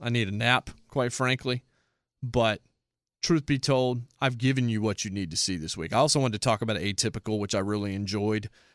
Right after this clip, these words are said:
and I will save that and we'll do it next week. Atypical is another good one to binge this weekend, uh, on Netflix. If you get tired of the football, Good Place season one's available for you there. American Vandals, eight episodes are there for you.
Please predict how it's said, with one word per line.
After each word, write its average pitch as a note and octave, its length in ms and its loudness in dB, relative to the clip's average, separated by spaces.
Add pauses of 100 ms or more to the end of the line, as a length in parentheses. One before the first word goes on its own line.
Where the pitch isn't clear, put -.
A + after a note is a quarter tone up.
and A#2 120 0
I G#2 100 2
will F#2 140 -2
save A2 340 2
that G#2+ 180 2
and F2 80 -6
we'll G2+ 100 -4
do G#2+ 180 -2
it E2 100 -4
next A2 280 -2
week. A2 140 -2
Atypical A#2 500 -2
is F2+ 80 -6
another A2 300 -2
good A2+ 180 0
one A2+ 160 0
to A2+ 60 -2
binge A#2 480 0 (400)
this B2 160 0
weekend, A#2 560 -2 (160)
uh, B2 40 -6
on A2+ 480 0
Netflix. A#2+ 600 -2
If - 120 -12
you F#2 200 -4 (400)
get B2 180 -2
tired A2+ 260 2
of G#2 60 -4
the G2+ 60 -6
football, A#2 540 0 (840)
Good C#3 200 2
Place C3+ 260 2
season G#2+ 300 2
one's A#2+ 220 0
available A2+ 320 0
for A#2 180 -2
you G#2+ 80 -2
there. G#2+ 320 -2 (240)
American A#2+ 320 0
Vandals, A#2 320 0
eight A2+ 140 2
episodes G#2+ 420 -2
are G#2 60 -2
there G#2 200 0
for G2 240 -4
you. F#2+ 220 -4